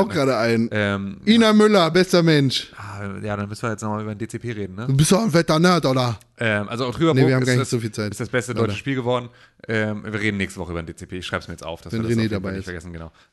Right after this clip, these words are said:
Speaker 2: Reden wir auf jeden Fall nochmal
Speaker 1: Ina
Speaker 2: über den
Speaker 1: Müller
Speaker 2: D C P.
Speaker 1: ist
Speaker 2: Wir
Speaker 1: ein
Speaker 2: müssen uns,
Speaker 1: Versagen.
Speaker 2: wir müssen uns ganz, ganz dringend nämlich auch nochmal über
Speaker 1: Ja.
Speaker 2: Doroberts Outfit unterhalten, aber das ist nochmal eine andere Geschichte.
Speaker 1: Sexy.
Speaker 2: Es kommt außerdem am achtzehnten April, äh, zweitausendneunzehn kommt Katana Zero für den S-, für den
Speaker 1: Für den Switch und
Speaker 2: für den
Speaker 1: das
Speaker 2: P C.
Speaker 1: P C.
Speaker 2: Für den P C und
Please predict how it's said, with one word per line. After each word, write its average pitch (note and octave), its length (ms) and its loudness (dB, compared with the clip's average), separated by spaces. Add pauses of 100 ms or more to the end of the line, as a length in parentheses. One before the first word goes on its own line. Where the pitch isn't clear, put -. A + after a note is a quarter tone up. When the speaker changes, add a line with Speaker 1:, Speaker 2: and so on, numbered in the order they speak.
Speaker 2:
Reden F#2 160 -6
wir F2 60 -10
auf - 80 -14
jeden F2+ 140 -10
Fall F2 120 -12
nochmal F2 160 -2
Speaker 1:
Ina D#3+ 140 6
Speaker 2:
über D3 60 4
den D#3 120 4
Speaker 1:
Müller D#3 140 2
Speaker 2:
D - 0 -
C C#3+ 40 2
P. C#3+ 60 2
Speaker 1:
ist - 120 -4
Speaker 2:
Wir B2 60 2
Speaker 1:
ein B2+ 80 2
Speaker 2:
müssen B2 180 -2
uns, A2+ 80 -4
Speaker 1:
Versagen. A2+ 500 0
Speaker 2:
wir A2 60 -4
müssen A#2 200 -4
uns A2 140 -10
ganz, A#2 260 -4
ganz G#2+ 240 -6
dringend A2 220 -6
nämlich G2+ 180 -8
auch G#2 100 -6
nochmal G2+ 260 -6
über G2 100 -4
Speaker 1:
Ja. F#2 60 -4
Speaker 2:
Doroberts F#2+ 400 -2
Outfit F#2+ 260 -6
unterhalten, F2 420 -6
aber F2 100 -4
das F#2 140 -6
ist F2+ 100 -16
nochmal E2+ 180 -6
eine E2 80 -10
andere F2 220 -12
Geschichte. F#2+ 400 -12
Speaker 1:
Sexy. - 240 -8
Speaker 2:
Es C3 100 -2
kommt A2+ 320 0
außerdem C#3+ 480 -2
am C3 140 -6
achtzehnten C#3+ 520 -8
April, G#2+ 440 -8 (240)
äh, G#2 220 -4
zweitausendneunzehn G#2 580 -8
kommt G2+ 180 -10
Katana E3+ 600 -2
Zero A#2+ 500 0
für - 180 -8
den G#2+ 160 -6
S-, - 380 -16
für A#2 240 -6
den B2+ 100 -6
Speaker 1:
Für D3+ 80 4
den D#3 220 2
Switch G3+ 300 2
und F#3 180 4
Speaker 2:
für C3 160 -2
den A#2+ 80 2
Speaker 1:
das F3 160 4
Speaker 2:
P E3+ 160 2
C. D3 120 -2
Speaker 1:
P B2 180 2
C. G#2+ 100 -8 (180)
Speaker 2:
Für - 100 -10
den G#2+ 100 -4
P G2 160 -10
C A2+ 260 -4
und G2+ 220 -10